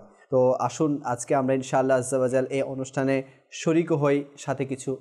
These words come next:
ভালো ভালো নিয়ত শামিল করে নেই। আমরা নিয়ত করি যে আল্লাহ তাআলা এবং তার রাসূল সাল্লাল্লাহু আলাইহি ওয়াসাল্লামের রেজামন্দি হাসিলের উদ্দেশ্যে শুরু থেকে শেষ পর্যন্ত আমরা এই প্রোগ্রামটি দেখব,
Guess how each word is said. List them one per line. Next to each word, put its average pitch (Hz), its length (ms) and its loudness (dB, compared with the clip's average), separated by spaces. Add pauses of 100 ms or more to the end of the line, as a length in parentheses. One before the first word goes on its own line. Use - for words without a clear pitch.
ভালো 123 220 0
ভালো 123 180 0
নিয়ত 123 280 0 (140)
শামিল 123 380 -6
করে 117 220 -4
নেই। 110 160 -8 (720)
আমরা 156 160 0
নিয়ত 180 220 2
করি 185 180 4
যে 180 180 0
আল্লাহ 165 260 4
তাআলা 165 200 2
এবং 165 200 0
তার 156 120 2
রাসূল 165 320 2 (140)
সাল্লাল্লাহু 160 680 2
আলাইহি 147 360 2
ওয়াসাল্লামের 147 540 -2
রেজামন্দি 139 380 0
হাসিলের 135 360 -4
উদ্দেশ্যে 131 380 -4
শুরু 151 220 -4
থেকে 147 200 -6
শেষ 143 180 -6
পর্যন্ত 139 320 -4
আমরা 135 180 0
এই 131 40 0
প্রোগ্রামটি 131 400 -2
দেখব, 127 440 -2